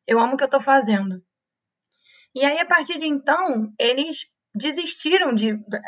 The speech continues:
começaram a olhar a gente com outros olhos, entendeu? Com or-, com olhos de pessoas que gostam do que fazem. Então, a partir daí, eu comecei e terminei o curso técnico e fiz o processo seletivo, passei, entrei pra obra. Desde então,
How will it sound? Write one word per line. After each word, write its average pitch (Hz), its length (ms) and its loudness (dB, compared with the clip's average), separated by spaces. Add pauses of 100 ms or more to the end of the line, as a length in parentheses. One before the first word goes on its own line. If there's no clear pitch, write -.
(220)
começaram 277 480 4
a 285 60 6
olhar 247 340 6
a 240 40 2
gente 226 380 -4
com 240 220 0
outros 262 380 -2
olhos, 208 360 4
entendeu? 202 540 -2
Com 220 200 0
or-, 233 280 2
com 233 140 -2
olhos 247 320 0
de 247 100 -8
pessoas 262 460 0
que 269 100 -12
gostam 254 380 2
do 262 100 -4
que 277 140 -16
fazem. 202 480 -2 (640)
Então, 240 320 4
a 277 60 6
partir 277 300 0
daí, 277 400 6
eu 330 380 -4 (160)
comecei 277 680 4 (180)
e 262 200 -4
terminei 254 480 2
o 269 60 -4
curso 254 320 -4
técnico 277 680 -2
e 247 280 -6 (480)
fiz 247 180 0
o 254 60 -4
processo 254 360 2
seletivo, 254 480 -2
passei, 254 400 2
entrei 262 260 4
pra 247 240 6
obra. 254 180 6
Desde 247 300 0
então, 254 500 4